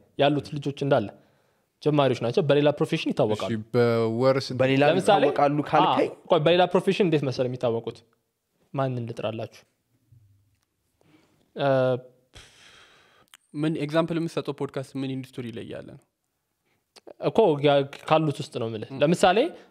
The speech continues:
Speaker 1: እም፣ አሁን ቃላት የሚለው ፖድካስት ሁለቱም ልጆች አዘጋጆቹ ማ-፣ መጽሐፍ አሳትመዋል። አንዳንድ መጽሐፍ አላቸው
Speaker 2: ም።
Speaker 1: እና በጣም ፌመስ የነበረ መጽሐፍ ነው
Speaker 2: ኦኬ።
Speaker 1: መ-፣ መጽሐፋቸው። ጩጬ፣ ጩጬ ናቸው ልጆቹ፣ በእኛ እድሜ
Speaker 4: ምንድን ነው
Speaker 1: ያሉ።
Speaker 4: መጽሐፉ መናገር ትችላለህ?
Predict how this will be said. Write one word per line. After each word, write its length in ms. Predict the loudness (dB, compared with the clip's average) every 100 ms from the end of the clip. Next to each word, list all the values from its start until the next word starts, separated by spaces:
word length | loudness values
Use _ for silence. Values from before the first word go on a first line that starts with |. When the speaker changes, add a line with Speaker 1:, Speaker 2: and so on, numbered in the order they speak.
| _ -6
Speaker 1:
እም፣ 480 | 0 2 2 0 -4 -10 -16 -18 -12 -2
አሁን 200 | 0 0
ቃላት 300 | 2 2 2
የሚለው 220 | -2 -4
ፖድካስት 420 | -4 -4 -2 -4 -6 -20 -8
ሁለቱም 340 | 0 0 0 -4
ልጆች 260 | -2 -2 -6 _ -10
አዘጋጆቹ 460 | -6 -2 -4 -4 -10 _ _ _
ማ-፣ 160 | -6 -4 -4 -8
መጽሐፍ 300 | -12 -8 -8 -8
አሳትመዋል። 380 | -14 -10 -8
አንዳንድ 280 | -6 -6 -8
መጽሐፍ 300 | -10 -6 -6
አላቸው 360 | -6 -8 -12 -18 _ _
Speaker 2:
ም። 120 | -14 -8
Speaker 1:
እና 120 | -4
በጣም 260 | -2 0 -2
ፌመስ 260 | -2 -6 -4
የነበረ 280 | -6 -4 -6
መጽሐፍ 300 | -6 -8 -8
ነው 100 | _ _ _ _
Speaker 2:
ኦኬ። 200 | -14 -10 -10
Speaker 1:
መ-፣ 180 | -10 -10
መጽሐፋቸው። 500 | -6 -4 -2 -4 -12 -20 _ _ _ _
ጩጬ፣ 200 | -6 -2 -2 -4
ጩጬ 140 | -8 -8
ናቸው 240 | -6 -6 -6
ልጆቹ፣ 200 | -6 -4 -4
በእኛ 220 | -2 -4
እድሜ 120 | -4
Speaker 4:
ምንድን 100 | -6
ነው 60 | -6
Speaker 1:
ያሉ። 100 | -6
Speaker 4:
መጽሐፉ 260 | -6 -8 -10
መናገር 300 | -12 -12 -12
ትችላለህ? 400 | -14 -20 -20 -20